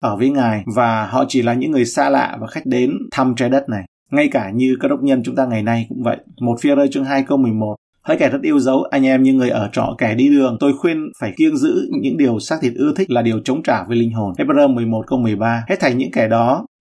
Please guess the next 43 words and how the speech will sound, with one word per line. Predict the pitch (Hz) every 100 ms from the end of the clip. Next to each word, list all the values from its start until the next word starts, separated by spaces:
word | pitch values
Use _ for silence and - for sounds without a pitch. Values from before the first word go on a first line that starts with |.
| -
những | 175
người | 165 131
đó | 123 156
là | 123
những | 113
anh | 131 123
hùng | 107
đức | 113 -
tin | 135 139
ấy, | - -
họ | 139
đều | 139 131
chết | 160 185
trong | 165
đức | 170 175
tin, | 170 160 -
chưa | -
nhận | 175 151
lãnh | 123 165
được | 160 120
những | 151
điều | 151 123
đã | 113
hứa | 113 123 143
cho | - 139
mình, | 117 101
chỉ | - 98
trông | 147 151
thấy | 139 135 135 180 -
và | 123
chào | 117 127
mừng | 120 123 117
những | 123
điều | 151 117
đó | 117 135 135
từ |
đằng | 117 104
xa, | 98 131 123 120
xưng | - 160 147
mình | 127 113
là |
kẻ | 107 110 95
khách | 165